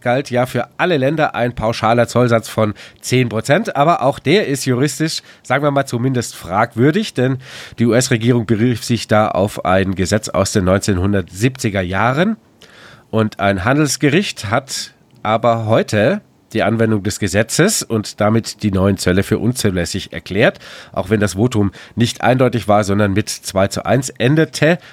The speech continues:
Also das könnte nochmal in die nächste Instanz gehen, aber die E U wird gut daran tun, etwas mehr Muskeln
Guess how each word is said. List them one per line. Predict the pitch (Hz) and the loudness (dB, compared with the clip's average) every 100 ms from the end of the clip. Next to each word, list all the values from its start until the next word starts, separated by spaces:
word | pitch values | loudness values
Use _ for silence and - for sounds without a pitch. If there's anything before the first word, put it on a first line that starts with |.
| - | -12
Also | - 107 101 | -6 -4 -2
das | 95 - | -4 -6
könnte | - 101 107 90 - - | -6 -4 -4 -4 -12 -4
nochmal | 120 127 135 127 | -2 2 2 2
in | 123 | 0
die | 127 | 2
nächste | 131 - 92 | 2 0 -6
Instanz | 98 - 139 214 - | -6 0 0 0 0
gehen, | 175 180 | 0 0
aber | 117 135 147 143 | 0 2 2 2
die | 117 113 | -4 -4
E | |
U | 117 117 120 - - | -4 -4 -6 -6 -4
wird | 113 - - - - - | -4 -4 -16 -18 -20 -8
gut | - 220 - - | -2 0 -2 0
daran | 151 139 127 | 2 2 2
tun, | 147 160 | 0 0
etwas | - 139 123 139 - - - - | -2 -2 2 0 0 -6 -10 -4
mehr | 110 131 127 | 2 2 2
Muskeln | 110 131 - 123 120 117 | 0 -2 0 0 2 2